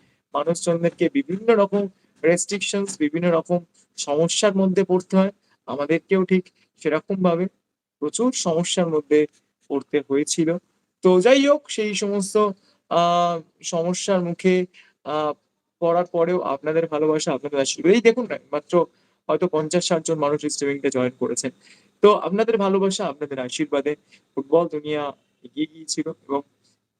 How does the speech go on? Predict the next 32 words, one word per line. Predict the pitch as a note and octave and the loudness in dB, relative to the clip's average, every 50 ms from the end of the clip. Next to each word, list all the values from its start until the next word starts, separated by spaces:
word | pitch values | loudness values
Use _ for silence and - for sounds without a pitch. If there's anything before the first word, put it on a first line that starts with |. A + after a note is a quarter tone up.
| _ _ _ - | _ _ _ 2
যে | - G3 G3 G3 | 4 4 4 2
কিছু | - G3+ F#3+ - B3+ A3+ | -2 -8 -6 -4 -4 -2
মানুষের | G3+ G3+ G3+ F#3 G3+ | -2 -2 -4 -2 -2
ভালোবাসা | F#3+ F3+ E3+ E3+ D#3+ F3 F3 F3 F3 | 0 0 -2 -2 -2 -4 -4 -4 -4
পেয়েছি, | - D#3+ D#3 D#3 - F#3 F#3 - - | -4 -4 -4 -4 -4 -8 -8 -10 -10
it's | C#3 C3+ - - - - _ _ - | -12 -8 -8 -8 -8 -8 _ _ -6
beyond | C#3 C#3+ C#3 C#3+ C#3+ C#3+ _ - - | -4 -2 -2 -2 -4 -6 _ -12 -8
our | B2+ B2+ B2+ | -6 -4 -4
expectation। | A#2+ A#2+ - _ - C3 - _ _ - - - B2 _ - - _ _ _ _ _ _ _ _ | -4 -6 -6 _ -14 -16 -16 _ _ -12 -12 -12 -12 _ -20 -20 _ _ _ _ _ _ _ _
তো | - A3 | 0 4
যাই | A3 C4+ D4 C#4+ A3 | 4 4 4 4 0
হোক, | E3+ - _ _ _ _ _ _ | -4 -6 _ _ _ _ _ _
তো | - F#3 F3+ | -10 -10 -6
কালকে | - F#3+ F3+ F#3+ F#3 - A#3+ C4 C4 | -4 -4 -4 -4 -4 -4 -6 -6 -6
আমরা | - E3+ E3+ E3+ F3 F3 - - _ _ _ _ _ _ _ _ _ _ _ _ _ _ - | -6 -8 -6 -4 -4 -4 -4 -6 _ _ _ _ _ _ _ _ _ _ _ _ _ _ -12
খুব | C4 - - | -12 -10 -6
ছোট্ট | - - A3+ A3+ _ _ - C#4+ | -2 -2 -2 -2 _ _ -10 -8
চ্যানেল | C#4 C#4+ C4+ B3+ C4 C4 | -4 -2 -2 -2 -2 -2
হিসেবে | B3+ B3 B3+ C4 B3+ B3+ | -2 -2 -2 -2 -2 -2
একটা | A3+ A3 - A3+ | -2 -2 -2 -4
জিনিসকে | G#3 G#3 G3+ G3+ F#3+ - G#3+ G#3 | -4 -2 -4 -6 -6 -4 -6 -4
সামনে | F#3+ F#3+ E3 E3+ F3 F3 | -4 -4 -4 -2 -2 -4
নিয়ে | E3+ D#3+ D#3 | -4 -2 -2
আসি, | D3+ D#3 D3+ - | -2 -4 -4 -6
সেটা, | - E3 - D3+ C#3+ C#3 - _ _ _ _ _ _ _ _ _ | -8 -6 -4 -4 -4 -6 -6 _ _ _ _ _ _ _ _ _
আহ, | - C3+ C#3 C#3 C#3 C#3 - _ | -4 -2 0 0 0 -2 -4 _
আপনারা | - C#3 C#3 C#3+ C#3+ D3+ | -10 -10 -6 -4 -6 -4
প্রত্যেকেই | - C#3 - _ - F#3 - G3 F#3+ | -4 -6 -6 _ -2 0 0 0 0
জানেন, | - E3+ E3+ E3 | -2 -2 -6 -6
এক্সট্রা | C#3+ - - - D3+ | -8 -8 -6 -4 -4
টাইম | D3 D3 D3 - | -4 -4 -4 -4
বাংলার | C#3 C3 C3 C3 C3+ C#3 | -4 -4 -2 -2 -2 -2